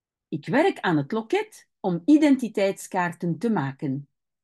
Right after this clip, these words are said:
Ik vraag altijd dezelfde documenten om een kaart te verlengen.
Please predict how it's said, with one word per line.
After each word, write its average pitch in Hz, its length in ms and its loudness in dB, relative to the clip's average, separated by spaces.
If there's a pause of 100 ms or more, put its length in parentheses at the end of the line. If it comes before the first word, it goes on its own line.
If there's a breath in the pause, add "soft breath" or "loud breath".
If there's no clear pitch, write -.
(400)
Ik 302 200 2
vraag 285 380 0
altijd 339 800 2
dezelfde 190 640 -2
documenten 311 800 2 (300 loud breath)
om 440 200 2
een 262 180 2
kaart 240 440 -2
te 185 120 -4
verlengen. 143 680 2